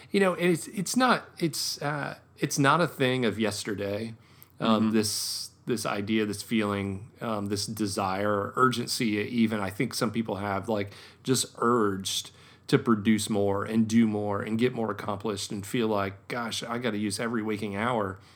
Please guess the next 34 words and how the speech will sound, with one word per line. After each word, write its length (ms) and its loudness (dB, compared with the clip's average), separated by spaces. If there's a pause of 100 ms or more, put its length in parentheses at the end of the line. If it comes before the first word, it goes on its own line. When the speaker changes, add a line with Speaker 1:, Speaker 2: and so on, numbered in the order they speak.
(200)
Speaker 2:
Yeah. 260 0
Speaker 1:
um, 180 -4
to 100 -6
produce 400 -2
something." 480 -4 (500)
Um, 440 2 (680)
I 100 2
get 220 8
it. 140 8
I 160 2
understand 500 0
it. 240 2 (120)
Um, 520 -2 (580)
what 220 4
I 60 4
have 120 4
found 260 2
in 60 4
my 100 2
own 220 2
life 420 0 (280)
is 300 0
that 400 2
I 200 -6 (320)
actually, 460 -2 (800)
I 40 -8
feel 200 -2
like 140 2
I'm 100 2
able 180 6
to 100 4
do 180 4
more 320 0
when 460 -2